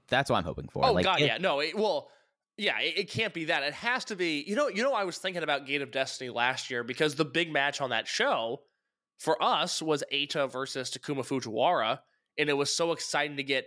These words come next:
Speaker 2: you know, Effort Eita in the mix. And, uh, I don't, I don't think we're gonna get a-, uh, Effort Eita in this match, but yeah, it would be really nice to get a Try Hard Eita performance versus Mante at some point.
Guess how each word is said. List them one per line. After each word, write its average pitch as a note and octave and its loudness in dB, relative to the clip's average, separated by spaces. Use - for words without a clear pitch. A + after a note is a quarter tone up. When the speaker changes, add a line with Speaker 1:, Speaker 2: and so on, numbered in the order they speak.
Speaker 2:
you D#3 0
know, A#2 0
Effort D#3 0
Eita C#3+ -2
in C3+ -4
the A2+ -10
mix. B2+ -2
And, A#2 -2
uh, A2+ 0
I C3 0
don't, C#3+ -2
I B2+ -2
don't C#3+ -2
think D3 -4
we're C#3+ -4
gonna C3 0
get C#3 -2
a-, C#3 -2
uh, B2+ 0
Effort D3 0
Eita C#3 -2
in A#2 -8
this A#2 -6
match, C3 0
but B2 -4
yeah, C#3+ 0
it B2+ 0
would C3+ -4
be C#3+ 0
really C#3+ 0
nice C3 -2
to C3+ -12
get B2+ 0
a A#2 0
Try C3 -2
Hard B2 -2
Eita B2 -4
performance A#2 -2
versus B2+ 0
Mante B2 0
at A#2 -6
some A2+ -4
point. A2 -2